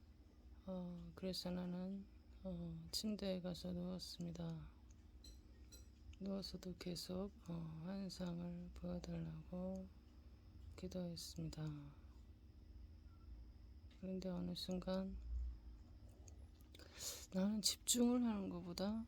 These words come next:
어, 힘을 뺄 때 환상이 잘 보입니다. 예를 들면 이제 비몽사몽간에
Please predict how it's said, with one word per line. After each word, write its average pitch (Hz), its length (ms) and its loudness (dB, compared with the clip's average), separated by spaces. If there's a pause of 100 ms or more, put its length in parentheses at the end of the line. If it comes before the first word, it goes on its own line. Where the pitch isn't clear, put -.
(300)
어, 180 100 0
힘을 247 400 4 (100)
뺄 247 200 8 (140)
때 196 220 4
환상이 196 560 2
잘 170 220 2
보입니다. 170 520 0 (800)
예를 185 220 2
들면 180 340 0
이제 175 220 -2
비몽사몽간에 180 1400 2